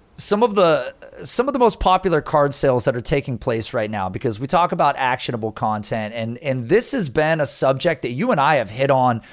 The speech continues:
since the origin of this show, and we always sort of have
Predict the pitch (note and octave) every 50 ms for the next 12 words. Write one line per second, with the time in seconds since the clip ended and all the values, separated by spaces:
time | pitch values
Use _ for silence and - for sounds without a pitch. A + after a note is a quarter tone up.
0 | - - - - - - - - F3 D#3+ C#3 - - E3 C#3 - _ - B2+ E3
1 | F#3 G3 G3 F3+ C#3 A#2 D#3 D3 C#3 B2+ G#2+ A2+ G2+ - - - F3+ F3 E3 C#3+
2 | B2 B2 B2 C#3 B2+ C#3+ D3 - D#3 D#3+ G3 A3+ A3+ A3 G3+ F#3 F3 D#3 - -
3 | - E3 D#3 C#3+ C3+ A#2+ - B2+ C3+ C3 A#2+ A#2 A2+ -